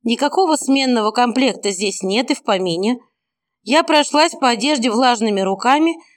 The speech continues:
смахивая с неё остатки пыли. Пятна, увы, так и остались на самых видных местах. Полчаса очень быстро истекли.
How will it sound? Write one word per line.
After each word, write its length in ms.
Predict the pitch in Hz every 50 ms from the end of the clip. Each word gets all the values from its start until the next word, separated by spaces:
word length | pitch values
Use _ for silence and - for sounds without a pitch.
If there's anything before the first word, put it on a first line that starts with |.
| _ _ _
смахивая 640 | - - - 269 269 277 277 262 - 254 233 220 208
с 80 | - -
неё 260 | 214 214 220 269 302
остатки 460 | 311 - - - 208 269 - - 262
пыли. 500 | 247 262 - 208 180 175 156 156 160 - _ _ _ _ _ _ _ _ _ _ _ -
Пятна, 480 | 220 226 254 302 339 339 349 349 311
увы, 440 | - 247 262 226 254 311 349 381 381 - - -
так 200 | - 262 277 269
и 40 | 277
остались 600 | 226 220 214 - - 214 214 247 277 320 - -
на 160 | 233 196 185
самых 460 | 190 - 214 208 240 277 285 - -
видных 420 | - - 180 208 220 214 254 240 -
местах. 560 | 226 202 202 - - - 151 151 160 - - _ _ _ _ _
Полчаса 640 | - 285 370 415 - - 381 349 - 359 349 339 330
очень 300 | 339 349 - - 269 233
быстро 380 | 214 262 294 - - 285 254 247
истекли. 600 | 233 - - 247 240 240 196 180 156 143 143 156